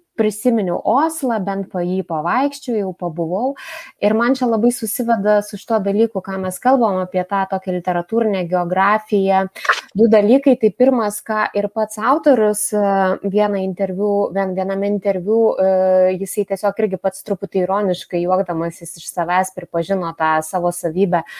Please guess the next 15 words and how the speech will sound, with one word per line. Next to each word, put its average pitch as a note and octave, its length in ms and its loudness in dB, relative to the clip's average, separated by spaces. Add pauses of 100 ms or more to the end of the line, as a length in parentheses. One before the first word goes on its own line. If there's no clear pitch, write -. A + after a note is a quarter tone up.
(200)
kad F3+ 180 2
jam G3 280 4
pačiam G3 540 2
reikia F3 320 2
labai F3+ 420 4
tiksliai D#3+ 400 -6
parašyti, D#3 720 -6
kur G3 240 0
ties G#3 260 -6
kokiu F3+ 400 -2
kampu, E3 480 0
į D#3+ 140 -2
kokią F#3 340 2
gatvę E3+ 560 0
pasuko. F#3 540 -6